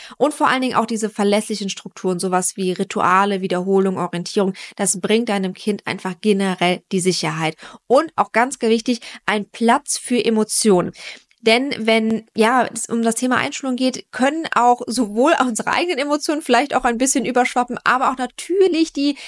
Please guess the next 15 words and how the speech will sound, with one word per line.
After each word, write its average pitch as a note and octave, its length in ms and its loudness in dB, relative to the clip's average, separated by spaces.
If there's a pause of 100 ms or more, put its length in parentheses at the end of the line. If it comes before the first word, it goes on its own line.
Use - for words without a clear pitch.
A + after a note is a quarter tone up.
(100)
Emotionen C4+ 500 -2
deines B3+ 280 -4
Kindes. C#4 280 -6
Es G#3 80 -4
ist A#3 140 -6
nochmal B3 240 -6
was B3 160 -4
ganz B3 300 -4
Neues. B3 280 0
Es - 120 -6
ist, - 120 -6
dein G#3+ 160 -2
Kind D4+ 260 -8
besucht C4 380 -4
zum A3+ 140 -6